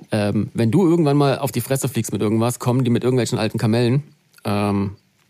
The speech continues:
und, äh, es ist, glaub ich, besser, gerade auch wenn man jetzt, äh, ich mach ja super viele Samples auch, dass man da einfach auch, äh, nicht angreifbar ist. Die Amis, die fucken halt irgendwie nicht so lange rum, so, die sind da, irgendwie ist das so ein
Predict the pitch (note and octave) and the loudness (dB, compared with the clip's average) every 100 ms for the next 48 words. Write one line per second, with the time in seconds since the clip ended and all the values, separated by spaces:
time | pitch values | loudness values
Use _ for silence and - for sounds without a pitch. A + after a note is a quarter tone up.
0 | - - G2+ G#2 G#2+ G2+ - - - A2 | -14 -6 -2 -2 -2 -4 -4 -8 -6 -2
1 | G#2+ - G#2+ A2+ G2+ G2+ - A#2 A2 G#2+ | -2 -2 -2 -2 -2 -4 -2 0 0 0
2 | A2 G#2+ - - G2+ G2 - - G#2+ G#2 | 2 0 -2 -6 -6 -6 -6 -8 -6 -4
3 | - - G2 - B2+ B2 G2+ G#2 - - | -4 -4 -4 -2 0 -2 -2 -4 -6 -16
4 | - - - - - G#2+ A2+ G#2+ A2+ G#2+ | -20 -20 -20 -12 -8 -2 0 2 0 0
5 | G#2+ G#2 F#2+ A2 G#2 - A2 G#2 G2+ - | -2 -4 -4 -4 -4 -4 -4 -2 -2 -6
6 | - - - G#2+ A#2 G#2+ - - - - | -10 -10 -8 -4 -4 -4 -6 -10 -10 -14
7 | - _ A#2 C3 F3 - - - - A#2+ | -18 _ 0 2 2 0 -10 -8 -6 -4
8 | C3 C#3+ A2+ - - A2+ A#2+ A#2 A2+ B2+ | -4 -2 -2 -2 0 2 2 0 2 4
9 | D3+ A#2 C3 B2 A2+ G#2 A2+ C#3 C#3+ B2 | 4 4 2 2 2 2 0 0 0 0
10 | B2+ - C#3+ C#3+ C3+ C3 C3 A#2+ | -2 0 2 2 0 -2 0 0